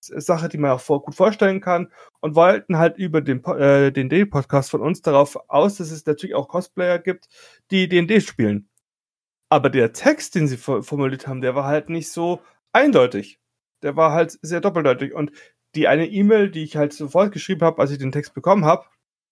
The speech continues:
zum Korrekturlesen, ging wegen dieser Krankheit unter und dann ist es online gegangen. Bis vor, dass,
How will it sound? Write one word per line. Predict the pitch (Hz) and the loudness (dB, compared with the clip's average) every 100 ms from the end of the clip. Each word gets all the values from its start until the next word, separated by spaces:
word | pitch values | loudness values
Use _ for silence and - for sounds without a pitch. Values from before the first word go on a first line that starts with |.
| _ _ | _ _
zum | - 147 | -16 -4
Korrekturlesen, | 139 131 185 151 131 180 - - - - | -2 0 2 2 0 -2 -8 -20 -20 -8
ging | 170 147 | -2 0
wegen | 139 | 0
dieser | 127 139 | 0 0
Krankheit | 139 120 127 | 2 2 0
unter | - 131 135 160 | -2 -8 -2 -2
und | 160 | 0
dann | 160 151 | 0 -2
ist | 160 | -6
es | - | -8
online | - 139 101 | -4 0 0
gegangen. | 98 98 - 120 _ _ _ _ _ _ _ - | 0 -4 -6 -10 _ _ _ _ _ _ _ -10
Bis | 113 | -4
vor, | - 104 | 2 4
dass, | 107 107 - | 2 -2 -10